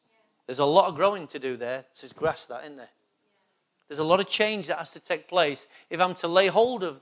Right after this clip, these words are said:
this stuff he's talking about, there's a lot of change that needs to take place. To keep on grasping God's depth, I'm gonna have to keep on walking. I'm gonna have to keep on trusting him.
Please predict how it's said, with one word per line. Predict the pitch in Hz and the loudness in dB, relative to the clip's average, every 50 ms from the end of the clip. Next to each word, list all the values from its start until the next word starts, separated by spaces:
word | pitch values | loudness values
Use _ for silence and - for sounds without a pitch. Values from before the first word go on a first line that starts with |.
| _ _ - | _ _ -6
this | 190 202 196 - | -4 -4 -4 -6
stuff | - - 226 202 - - | -4 -2 -2 -4 -2 -6
he's | 160 - | -12 -14
talking | - - 196 202 202 180 - - 160 151 | -8 -4 -2 0 0 -2 -4 -8 -10 -8
about, | 139 131 127 127 127 139 - - _ _ _ _ _ _ | -6 -4 -4 -4 -4 -6 -8 -14 _ _ _ _ _ _
there's | - 175 151 | -4 -2 -2
a | 170 | 0
lot | 165 170 180 196 | 2 4 4 4
of | 220 - | 2 0
change | - - 233 226 214 175 | -2 0 0 0 0 -2
that | 165 147 160 | -4 -6 -6
needs | 170 160 - | -8 -10 -12
to | - 151 | -12 -12
take | - - 156 - - | -8 -8 -8 -6 -4
place. | - 160 147 135 120 - - - - - - _ _ _ _ _ _ _ _ _ _ _ _ _ _ _ _ _ _ _ _ _ _ _ _ _ _ - - - _ | -4 -2 -2 -2 -4 -6 -8 -8 -10 -12 -16 _ _ _ _ _ _ _ _ _ _ _ _ _ _ _ _ _ _ _ _ _ _ _ _ _ _ -20 -20 -18 _
To | - 160 | -12 -8
keep | - - 254 240 - | -4 -4 -2 0 2
on | 233 220 208 | 2 0 4
grasping | 156 190 240 226 226 - - 196 180 165 | 4 4 6 6 4 2 0 -2 -2 2
God's | 143 190 202 196 147 131 | 6 6 6 6 4 -2
depth, | - - 202 208 180 147 143 - - - - - - _ _ _ _ _ _ _ _ _ _ _ _ _ _ _ _ _ | 0 6 8 8 8 8 4 0 -8 -20 -20 -20 -20 _ _ _ _ _ _ _ _ _ _ _ _ _ _ _ _ _
I'm | - 185 190 | 0 2 2
gonna | 180 180 | 2 0
have | 170 - | 0 -2
to | 175 | -4
keep | - - 185 - - | -6 -6 -6 -2 -2
on | 165 156 160 | -2 -2 -2
walking. | 156 160 165 165 156 - - 139 123 135 139 _ _ _ _ _ _ _ _ _ _ _ - | -2 -2 -2 -2 -4 -6 -8 -12 -12 -12 -16 _ _ _ _ _ _ _ _ _ _ _ -12
I'm | 170 151 | -8 -6
gonna | 151 160 156 | -4 -4 -4
have | 143 139 | -4 -6
to | - 151 | -10 -10
keep | - 165 151 - | -8 -8 -6 -6
on | 156 143 | -8 -8
trusting | - - 160 147 - - 143 127 | -8 -10 -10 -10 -10 -12 -12 -14
him. | 120 110 | -14 -16